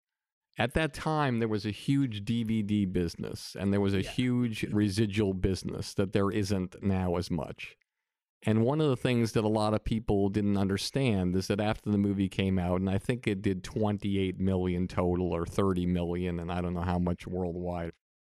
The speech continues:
Speaker 1: and it made money. It made more money than any Lionsgate film at the time.
Speaker 2: Until The Expendables. They said it's their most successful movie.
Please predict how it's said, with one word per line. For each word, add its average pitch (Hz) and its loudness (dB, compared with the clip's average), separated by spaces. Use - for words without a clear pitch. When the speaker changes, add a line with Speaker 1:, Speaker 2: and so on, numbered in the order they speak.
Speaker 1:
and 123 2
it 135 -2
made 143 2
money. 110 2
It 104 2
made 113 2
more 117 2
money 110 2
than 104 2
any 107 2
Lionsgate 98 0
film 95 0
at 92 -2
the 92 -2
time. 98 4
Speaker 2:
Until 180 -2
The 165 -2
Expendables. 123 -4
They 107 -8
said 123 -6
it's 117 -8
their 113 -6
most 117 -2
successful 123 -10
movie. 101 -6